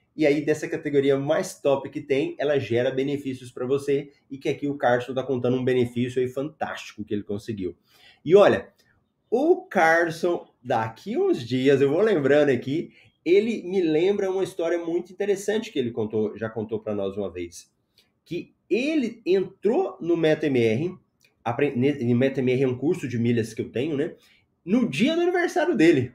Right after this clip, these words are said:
Olha que interessante. Ele, no dia do aniversário dele, que não tinha conhecimento, ele entrou no Meta M R e foi aprendendo, aprendendo. E hoje dá show, né? O Meta M R,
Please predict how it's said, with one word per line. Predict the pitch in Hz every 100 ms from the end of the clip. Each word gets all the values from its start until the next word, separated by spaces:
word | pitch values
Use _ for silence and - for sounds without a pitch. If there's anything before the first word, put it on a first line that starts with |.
| -
Olha | 277 381
que |
interessante. | 349 185 185 - 190 151 -
Ele, | 170 196
no | 202 233 214
dia | 156 214 339 339
do | 302
aniversário | 240 220 202 - 196 220 170
dele, | 131 156 185 185 _ _
que | 143
não | 151 139
tinha | - 269
conhecimento, | 294 233 - 160 190 190
ele | 170 175
entrou | 185 - 175 214 311
no | 220
Meta | 180 180
M | 170
R | 151 180
e | 220
foi | 196 175
aprendendo, | 208 202 185 175
aprendendo. | 165 170 170 180
E | 202
hoje | 190 294 - 415
dá | 381
show, | - - 185 131
né? | 139 185
O | 147
Meta | 202 302
M | 247
R, | 302 302